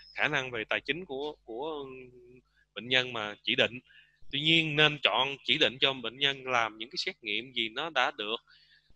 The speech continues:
đánh giá là C E R V D, chẩn đoán xác định thì nó mới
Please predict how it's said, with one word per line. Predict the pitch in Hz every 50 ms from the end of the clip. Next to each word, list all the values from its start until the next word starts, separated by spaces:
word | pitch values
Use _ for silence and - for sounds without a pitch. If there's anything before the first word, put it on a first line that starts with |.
| _ _
đánh | - 135 165 180
giá | 160 151 151 156 180 190
là | 175 143 120 110
C | - -
E | 131 131 135 135 135 131 127 127 127
R | 120
V | 123 123
D, | 131 131 131 139 127 113 - _ - - _ _ _ _ _ _ - -
chẩn | 113 110 135
đoán | 151 156 170 170
xác | - 175 165
định | 139 101 104 110 123 127 - -
thì | 110 107
nó | 110 131
mới | 147 156 156 160 170 175